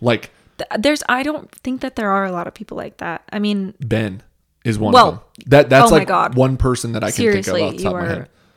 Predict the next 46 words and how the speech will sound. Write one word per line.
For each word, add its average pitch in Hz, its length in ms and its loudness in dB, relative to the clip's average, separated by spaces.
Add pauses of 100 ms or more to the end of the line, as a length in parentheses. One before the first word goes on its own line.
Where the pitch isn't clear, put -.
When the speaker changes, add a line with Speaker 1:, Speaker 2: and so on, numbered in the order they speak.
(100)
Speaker 2:
you 190 160 -8
are 170 140 -8
so 165 180 -10
right. - 220 -14
He 214 160 -8
would 180 180 -8 (320)
a 190 80 -14
thousand 170 400 -8
percent 180 300 -14
do - 120 -16
his 208 200 -16
job - 240 -16
for 202 120 -20
free. 208 320 -18
Speaker 1:
Yeah. - 300 -8 (500)
I 120 120 -2
think 127 200 0
Debbie 104 280 -4
would 98 160 -8
probably 95 320 -8
do 104 140 -8
her 104 180 -8
job - 260 -12
for - 140 -16
free, - 260 -14
too. 107 360 -10 (920)
She, 226 160 -8
Speaker 2:
Yeah, 214 100 2
I 208 60 -6
could 202 120 -16
see 165 180 -12
that. 160 60 -8
Speaker 1:
she 143 180 2
almost 151 280 0
feels 113 220 0
like 107 120 -4
an 104 80 -6
obligation 82 760 -10
to, 92 100 -10
like, 85 180 -12
help 90 440 -10
people, 113 440 -10
you 120 140 -6
know? 214 560 -8
Speaker 2:
Aw. - 60 -20
Speaker 1:
So, 73 260 -10